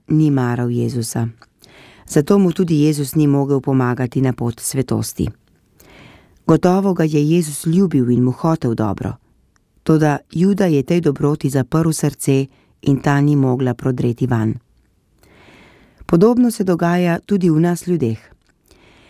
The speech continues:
Prejem svetega rešnjega telesa mora biti dejanje ljubezni. Samo na ta način nam Jezus lahko pomaga in posvečuje našo dušo in telo ter nas kliče na pot popolnosti. Če s človeške strani ni ljubezni,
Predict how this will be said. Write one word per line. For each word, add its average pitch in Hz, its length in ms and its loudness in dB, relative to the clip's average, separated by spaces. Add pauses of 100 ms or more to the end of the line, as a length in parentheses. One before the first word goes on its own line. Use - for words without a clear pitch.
(160)
Prejem 170 380 2
svetega 160 440 -2
rešnjega 143 460 -2
telesa 135 480 0
mora 139 260 0
biti 135 460 -2
dejanje 131 540 2
ljubezni. 131 640 -2 (920)
Samo 220 300 2
na 190 120 2
ta 180 200 0
način 170 380 2
nam 139 180 2
Jezus 135 380 0
lahko 131 300 -2
pomaga 135 540 0
in 139 160 0
posvečuje 139 600 -2
našo 120 320 0
dušo 151 360 0
in 117 160 2
telo 127 360 0 (340)
ter 160 200 0
nas 160 200 0
kliče 151 340 0
na 147 120 2
pot 123 260 -4
popolnosti. 113 720 -2 (1120)
Če 160 160 2
s 147 40 0
človeške 175 540 0
strani 131 580 0
ni 165 220 2
ljubezni, 120 680 0